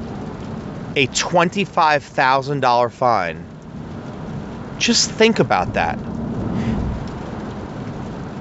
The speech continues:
Athletes alone, unfortunately, do not receive the guidance they should.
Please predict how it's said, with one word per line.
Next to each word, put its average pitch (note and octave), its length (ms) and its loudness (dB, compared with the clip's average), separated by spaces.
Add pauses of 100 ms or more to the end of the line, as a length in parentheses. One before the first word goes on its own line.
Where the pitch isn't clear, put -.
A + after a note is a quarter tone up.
(500)
Athletes G#3+ 720 -2
alone, C#3+ 680 4 (1300)
unfortunately, B2+ 1040 4 (300)
do C#3 160 6
not D3+ 340 4
receive C#3 880 0 (480)
the - 80 4
guidance C#3 640 4
they A#2 160 0
should. A#2 480 4